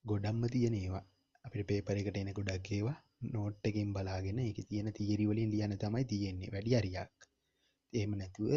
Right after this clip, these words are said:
තියෙන තැන් කීපයකුත් තියෙනවා. එතනින් ගොඩක් වෙලාට මේ ඉමේජ්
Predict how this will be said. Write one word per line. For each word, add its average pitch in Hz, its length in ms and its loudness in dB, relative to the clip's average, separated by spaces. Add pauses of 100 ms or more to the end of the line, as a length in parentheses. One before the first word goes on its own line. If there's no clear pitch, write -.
(540)
තියෙන 107 260 2
තැන් 104 180 0
කීපයකුත් 101 520 -2
තියෙනවා. 113 420 2
එතනින් 110 380 0
ගොඩක් 101 280 -2
වෙලාට 110 220 0
මේ 117 160 2
ඉමේජ් 110 380 -2